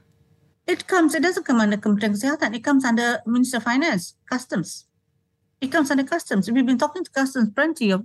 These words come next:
many, many, many years. Since twenty fifteen, we've been asking for a, a, a increase in tax. We've not seen that. And somebody asked me, "What's your, what is your take on the budget twenty twenty to twenty twenty-three?" We've always said one of the first things that we'd like to see is an increase in tax.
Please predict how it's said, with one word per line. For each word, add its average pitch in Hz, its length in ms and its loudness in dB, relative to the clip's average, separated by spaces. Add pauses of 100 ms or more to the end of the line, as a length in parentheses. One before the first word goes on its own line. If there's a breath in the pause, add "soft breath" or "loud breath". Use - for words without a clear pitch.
many, 220 460 0
many, 220 200 2
many 208 220 2
years. 262 420 -6 (520)
Since 214 220 -2
twenty 233 280 -2
fifteen, 302 380 -4
we've 262 160 4
been 202 140 -2
asking 226 320 -2
for 214 120 0
a, 196 40 2
a, 202 540 0
a - 0 -
increase 226 380 -2
in 226 120 0
tax. 320 340 -2 (140)
We've 202 120 0
not 262 200 0
seen 339 180 -2
that. 277 240 -2 (380)
And 220 260 2
somebody 311 260 0
asked 220 200 -2
me, 269 80 4
"What's 240 280 -4
your, 240 220 -2
what 269 260 -2
is 247 200 -4
your 214 420 0 (220)
take 269 180 -2
on 226 80 2
the 208 80 0
budget 226 320 -2
twenty 220 280 -2
twenty 233 580 -4 (260)
to 339 220 -6
twenty 262 320 2
twenty-three?" 285 540 -4 (520)
We've 240 80 -4
always 320 260 2
said 208 260 -2
one 247 200 2
of 202 80 0
the 190 80 -6
first 320 300 -2
things 240 140 -4
that 202 100 -4
we'd 190 120 0
like 202 180 -2
to 202 100 -6
see 226 160 -8
is - 180 -10
an 165 80 -8
increase 170 320 -6
in 165 80 -10
tax. - 420 -16